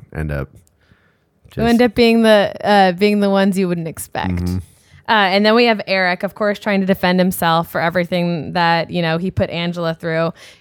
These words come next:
Speaker 2: He was basically saying all this stuff, like, he didn't know where Angela stood. Like, we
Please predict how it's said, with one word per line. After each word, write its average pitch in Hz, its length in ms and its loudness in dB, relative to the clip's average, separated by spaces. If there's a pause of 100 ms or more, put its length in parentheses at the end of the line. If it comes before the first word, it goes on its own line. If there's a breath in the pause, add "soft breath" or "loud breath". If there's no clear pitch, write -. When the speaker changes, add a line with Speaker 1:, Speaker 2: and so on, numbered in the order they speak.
Speaker 2:
He 262 160 0
was 247 140 2
basically 269 400 2
saying 247 240 -2
all 220 100 0
this 208 160 -6
stuff, 208 300 -4
like, 185 240 -4 (280 soft breath)
he 247 140 2
didn't 233 180 2
know 202 140 4
where 196 140 2
Angela 180 420 0
stood. 220 420 4
Like, 214 280 2 (260)
we 262 260 4